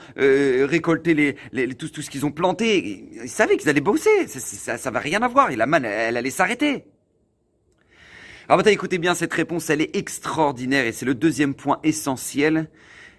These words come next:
que je voulais aborder avec vous aujourd'hui. Et ce point-là, c'est ce que nous dit le Admour de, mais, Admour de Tchernobyl. Un chidouche extraordinaire. Il dit, la manne, elle ne s'est jamais arrêtée.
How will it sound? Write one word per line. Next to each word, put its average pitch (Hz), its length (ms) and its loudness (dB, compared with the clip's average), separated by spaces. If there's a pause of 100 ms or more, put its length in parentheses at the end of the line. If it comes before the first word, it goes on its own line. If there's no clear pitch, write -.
(200)
que 127 140 -6
je 110 100 -8
voulais 139 140 4
aborder 123 280 2
avec 110 200 0
vous 104 140 -4
aujourd'hui. 95 460 -4 (1120)
Et 123 200 4
ce 117 160 -4
point-là, 151 400 4
c'est 131 140 -10
ce - 80 -14
que 143 80 -6
nous 139 80 -2
dit 139 160 -4
le 123 80 0
Admour 127 320 -4
de, 107 100 -10 (100)
mais, 107 420 -2
Admour 113 360 -4
de 107 60 -6
Tchernobyl. 98 580 -4 (300)
Un 147 80 0
chidouche 160 640 -2 (140)
extraordinaire. 113 1200 -2 (880)
Il 131 100 -4
dit, 151 120 0
la 185 140 6
manne, 175 420 2 (320)
elle 175 140 0
ne 185 80 -4
s'est 190 180 -4
jamais 185 280 0
arrêtée. 143 460 -2